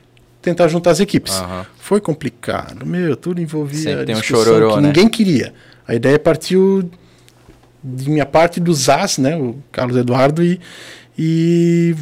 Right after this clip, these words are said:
Speaker 1: como que vamos contar pra equipe? Como que vamos tentar viabilizar isso? Foi
Speaker 2: Hum.
Speaker 1: bem complicado, foi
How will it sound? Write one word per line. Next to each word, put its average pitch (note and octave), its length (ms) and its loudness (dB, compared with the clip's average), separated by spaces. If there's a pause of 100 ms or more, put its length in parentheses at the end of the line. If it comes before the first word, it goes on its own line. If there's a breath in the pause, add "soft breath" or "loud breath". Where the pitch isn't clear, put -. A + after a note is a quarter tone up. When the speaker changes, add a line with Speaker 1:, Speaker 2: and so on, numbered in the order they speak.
Speaker 1:
como E3+ 180 0
que E3+ 100 -4
vamos D#3+ 160 -2
contar D3+ 260 -8
pra D#3+ 120 -10
equipe? D3+ 340 -10
Como D#3+ 260 -10
que D#3+ 120 -10
vamos D#3+ 640 -10 (120)
tentar D#3 380 0
viabilizar D#3 500 0
isso? - 300 -6 (120)
Foi - 120 -4
Speaker 2:
Hum. - 40 -6
Speaker 1:
bem C3+ 80 2
complicado, D#3 560 2
foi - 320 -12